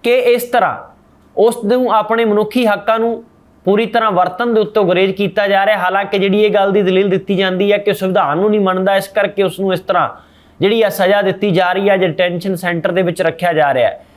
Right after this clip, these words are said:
ਉਸ ਦਾ ਸਾਫ਼ ਕਹਿਣਾ ਹੈ ਕਿ ਮੈਂ ਸੰਵਿਧਾਨ ਦੀ ਦੋ ਵਾਰੀ ਸਹੁੰ ਚੁੱਕ ਚੁੱਕਾ, ਇੱਕ ਵਾਰੀ ਇਲੈਕਸ਼ਨ ਲੜਨ ਦੇ ਵੇਲੇ, ਇੱਕ ਵਾਰੀ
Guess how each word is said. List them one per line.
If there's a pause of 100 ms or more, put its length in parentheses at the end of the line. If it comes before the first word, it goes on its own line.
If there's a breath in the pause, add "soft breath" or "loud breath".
(120 loud breath)
ਉਸ
ਦਾ
ਸਾਫ਼
ਕਹਿਣਾ
ਹੈ (240 loud breath)
ਕਿ
ਮੈਂ
ਸੰਵਿਧਾਨ
ਦੀ
ਦੋ
ਵਾਰੀ
ਸਹੁੰ
ਚੁੱਕ
ਚੁੱਕਾ, (220 loud breath)
ਇੱਕ
ਵਾਰੀ
ਇਲੈਕਸ਼ਨ
ਲੜਨ
ਦੇ
ਵੇਲੇ, (320 loud breath)
ਇੱਕ
ਵਾਰੀ